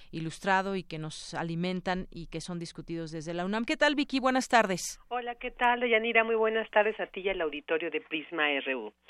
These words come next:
Speaker 2: En México y en el mundo existe una escasez de índices y datos para poder entender la corrupción. Hasta el momento solo se cuenta con los índices de percepción de Transparencia Internacional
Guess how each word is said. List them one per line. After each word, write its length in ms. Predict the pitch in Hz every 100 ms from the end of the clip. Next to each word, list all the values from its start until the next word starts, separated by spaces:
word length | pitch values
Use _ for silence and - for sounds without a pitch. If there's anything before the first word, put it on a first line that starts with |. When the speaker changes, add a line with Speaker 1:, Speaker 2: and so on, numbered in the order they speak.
| - - - -
Speaker 2:
En 200 | 226 247
México 360 | 285 330 - 233
y 80 |
en 100 | 170
el 120 | 160 165
mundo 300 | 214 226 214
existe 320 | - 214 233
una 120 | 220
escasez 400 | 208 214 - 190
de 120 | 190
índices 440 | 185 185 185 202 196 -
y 100 | 170
datos 360 | 170 170 180 -
para 220 | 160 139
poder 280 | - 156 165
entender 440 | 175 160 156 151 151
la 120 | 151
corrupción. 720 | - 147 156 - 220 233 220 _ - - - - 170
Hasta 240 | 180 190
el 80 | 175
momento 480 | 175 208 220 233 233
solo 220 | 240 254
se 120 | 208
cuenta 360 | - 202 202 208
con 200 | 180 156
los 160 | 156
índices 380 | 202 202 196 185
de 140 | 156 156
percepción 500 | 151 - 143 - 175
de 80 |
Transparencia 580 | - 147 - 143 147 147
Internacional 720 | 165 143 151 - 196 175 156